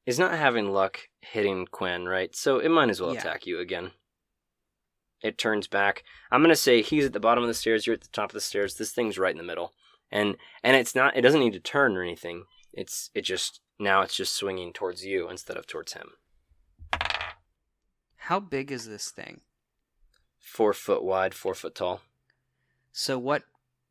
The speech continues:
Speaker 2: so would it be considered small or medium?
Speaker 1: It is. Huh. It says large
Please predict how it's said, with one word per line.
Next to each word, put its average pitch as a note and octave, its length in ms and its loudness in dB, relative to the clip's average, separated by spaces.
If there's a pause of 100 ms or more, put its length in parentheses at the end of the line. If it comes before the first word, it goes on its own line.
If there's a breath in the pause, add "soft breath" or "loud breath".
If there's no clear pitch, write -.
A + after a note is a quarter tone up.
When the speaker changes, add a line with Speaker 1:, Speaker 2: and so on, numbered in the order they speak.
(240)
Speaker 2:
so - 200 -6
would B2+ 120 -4
it A#2+ 80 -10
be C3 100 -8
considered B2 460 -10
small C3 460 -2
or A#2 100 -4
medium? G2+ 480 -12 (3500 soft breath)
Speaker 1:
It F#2+ 220 -6
is. F#2 640 -6 (3500)
Huh. G#2 320 -10 (2000)
It A2 120 0
says D#3 220 2
large G#2+ 600 4